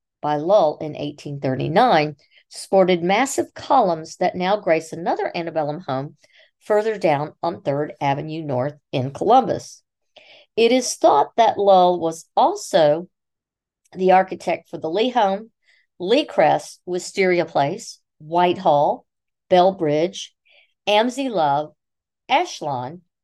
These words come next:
and out of town in the county, Cox Uthoven House, which is out in the country. While Lull favored Greek Revival style, he was also known to mix in some Roman Revival elements,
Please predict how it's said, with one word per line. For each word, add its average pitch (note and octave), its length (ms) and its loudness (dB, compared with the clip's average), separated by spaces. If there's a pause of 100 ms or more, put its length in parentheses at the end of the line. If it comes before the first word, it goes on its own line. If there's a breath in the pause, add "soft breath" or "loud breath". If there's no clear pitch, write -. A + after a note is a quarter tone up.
(760)
and G3 500 2 (640)
out G#3+ 180 6
of G3+ 120 -2
town E3 580 -2 (260)
in E3+ 120 -2
the E3+ 80 -2
county, A3 600 0 (320)
Cox - 480 0
Uthoven E3+ 560 0
House, C#3+ 560 -2 (420)
which F#3+ 200 -4
is G3 120 -2
out B2+ 180 2
in E3+ 80 -4
the F3 60 -2
country. - 540 -4 (1800 soft breath)
While E3+ 320 2
Lull A3+ 440 6
favored F#3+ 420 2
Greek F#3+ 240 -4
Revival F3+ 420 0
style, G3+ 400 2
he G#3 120 -10
was F#3+ 160 -6
also D#4+ 320 -2
known F3+ 280 -4
to F3+ 80 -12
mix F3 360 -8
in E3+ 180 -2
some D#3+ 260 -8
Roman F#3 320 0
Revival D3 520 -2
elements, D3+ 540 -4